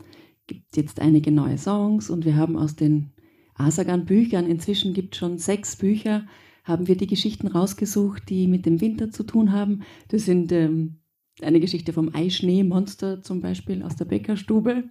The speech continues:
<laughs> Ähm, genau. Und, ähm, den Eischneewalzer, den singen wir dann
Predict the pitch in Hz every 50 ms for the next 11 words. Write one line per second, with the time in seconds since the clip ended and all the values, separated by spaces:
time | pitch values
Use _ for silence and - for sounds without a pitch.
0 | _ _ - 320 - 571 - 370 - - - - - _ _ _ 226 233 233 233
1 | 226 226 233 233 233 233 233 233 233 233 233 - _ _ - - - - _ _
2 | _ _ _ _ _ _ _ _ _ _ - 220 214 202 202 196 202 208 208 202
3 | 202 - - - - _ _ _ _ _ _ _ - 196 196 190 190 185 - 185
4 | 175 175 175 170 170 170 165 165 165 165 165 160 - - 143 160 165 - - 170
5 | 160 156 156 151 160 208 220 220 - - 214 220 220 214 _ _ _ _ _ _
6 | _ _ - 196 190 190 175 - 208 202 202 202 196 202 190 190 - 190 185 185
7 | 185 185